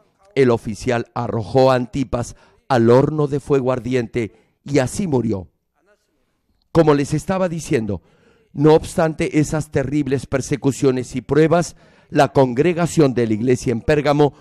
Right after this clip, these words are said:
guardó su fe. Así, cuanto más severa era la persecución y aflicción, con mayor firmeza se aferraron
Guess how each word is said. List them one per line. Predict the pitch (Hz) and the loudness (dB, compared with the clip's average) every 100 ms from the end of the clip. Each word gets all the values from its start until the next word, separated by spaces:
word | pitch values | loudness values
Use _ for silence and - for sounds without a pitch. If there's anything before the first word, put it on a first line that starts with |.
| _ | _
guardó | 123 135 120 104 131 | -2 2 2 0 -2
su | - | -2
fe. | 156 170 107 - _ _ _ _ _ - | -2 0 0 -4 _ _ _ _ _ -10
Así, | 113 - 151 208 _ _ _ _ _ _ | -8 -6 -6 -8 _ _ _ _ _ _
cuanto | - 127 117 - 110 107 | -4 -2 -2 -6 -6 -4
más | 135 160 | -6 -6
severa | 175 131 107 110 - | -6 -4 -4 -6 -10
era | 117 117 117 | -6 -4 -4
la | 110 117 113 | -6 -6 -8
persecución | - 117 104 - 151 151 139 151 117 92 - _ _ | -6 -6 -6 -6 -2 0 2 4 2 2 -10 _ _
y | 127 117 | -6 -6
aflicción, | - 107 - - 151 175 - _ _ _ _ | -6 -12 -6 2 2 2 -6 _ _ _ _
con | - 139 123 | -2 -2 -2
mayor | 117 110 185 180 | -6 -4 -4 -6
firmeza | 190 175 165 151 - 107 _ _ | -10 -8 -6 -6 -8 -16 _ _
se | - 127 113 - | -10 -8 -8 -10
aferraron | 117 - 117 107 123 117 120 | -12 -8 -10 -8 -4 0 0